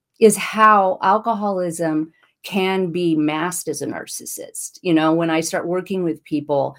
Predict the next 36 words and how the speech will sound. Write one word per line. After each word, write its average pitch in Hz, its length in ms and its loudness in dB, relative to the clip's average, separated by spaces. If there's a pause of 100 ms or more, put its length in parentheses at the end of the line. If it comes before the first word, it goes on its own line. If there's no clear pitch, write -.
(300)
we'll 185 240 0
talk 170 340 -2
about 170 260 -2
what 170 140 -2
a - 20 -2
narcissist 160 680 -4
is, 160 340 -2
if 156 120 -14
they're 151 180 -4
in 170 280 0
a 165 100 -8
codependent 160 560 -4
relationship 160 640 -4
with 151 140 -6
a - 20 -4
narcissist. 151 680 -6 (320)
And 190 180 2
sometimes 240 880 2
their 185 320 2
behaviors, 156 600 -6 (100)
our 202 220 4
behaviors 160 540 -4
as 160 220 -6
addicts, 170 600 -2 (360)
help 226 340 2
us 185 420 -2 (200)
to 190 120 -8
present 175 640 0
as 170 200 -2
if 170 180 -4
we're 175 120 -2
narcissistic. 151 840 -4 (380)
And 202 180 4
I 180 120 2
think 175 540 0
that 170 440 -2